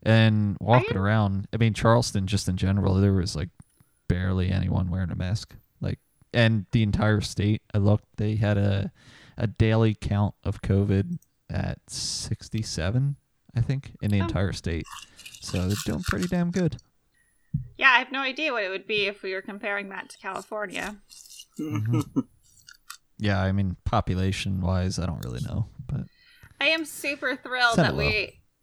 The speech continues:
Speaker 2: We just now removed the mask mandate, so I don't have to wear a mask in lab anymore. It's fucking great.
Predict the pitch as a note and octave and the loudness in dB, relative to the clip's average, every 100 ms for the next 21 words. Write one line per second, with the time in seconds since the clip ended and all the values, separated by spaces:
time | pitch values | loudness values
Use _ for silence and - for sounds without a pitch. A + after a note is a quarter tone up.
0 | _ _ G#4+ A4 - C#4 C#4 - - C4 | _ _ -12 -12 -6 -2 -2 -4 -16 -6
1 | A#3+ A#3+ A3+ A3 G#3+ G#3+ G#3 A3 A3 G#3+ | 2 4 4 2 -2 -8 -6 -4 -4 -6
2 | G#3 F#3+ G3+ - G3 G3 F#3+ F#3 - G#3 | -2 0 0 -2 -4 -4 -4 -6 -6 -8
3 | F3+ G3 G3+ A3 G3 G#3 F#3 F#3+ F3+ F3+ | -4 -4 -4 -4 -4 -6 -6 -4 -4 -2
4 | F3 G#3 - F3+ E3+ E3+ F#3+ A3 A#3+ A#3+ | -4 -4 -12 -8 -2 0 0 -4 -10 -10
5 | B3 B3+ C4+ _ _ - - - _ - | -8 -8 -10 _ _ -20 -20 -20 _ -6
6 | C#4+ C#4+ C#4+ A3+ G3+ G#3+ G3+ F#3 - | -2 -2 -4 -6 -4 0 2 2 -2